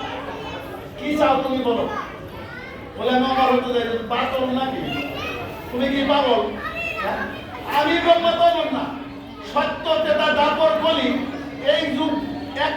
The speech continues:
কল্প গেলে আমি হরি বলে যাই। আমি ব্রহ্মা থাকি না। আমি ভগবানের চরণে নিবেদন করি,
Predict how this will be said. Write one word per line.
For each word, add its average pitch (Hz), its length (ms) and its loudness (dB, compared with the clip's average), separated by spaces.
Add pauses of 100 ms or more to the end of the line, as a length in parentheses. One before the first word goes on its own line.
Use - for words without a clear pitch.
কল্প 294 320 4
গেলে 285 180 2
আমি 285 160 2
হরি 262 160 2
বলে 214 260 0
যাই। - 260 -6 (460)
আমি 294 180 -2
ব্রহ্মা 285 260 4
থাকি 254 240 0
না। 233 120 -2 (920)
আমি 254 200 -4
ভগবানের 277 480 2
চরণে 269 440 0
নিবেদন 254 420 0
করি, 269 260 -2